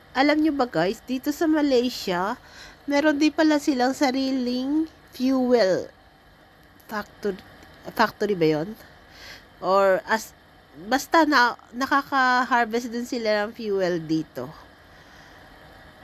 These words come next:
Kaya pala hindi bumabagsak ang economy ng Malaysia. Kasi meron na silang palm trees.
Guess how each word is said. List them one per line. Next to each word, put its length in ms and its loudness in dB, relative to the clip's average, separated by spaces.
Kaya 240 2
pala 320 2
hindi 320 -2
bumabagsak 720 -4
ang 160 -2
economy 560 -4
ng 160 0
Malaysia. 480 -2
Kasi 240 -2
meron 320 0
na 80 -2
silang 480 0
palm 320 0
trees. 400 -8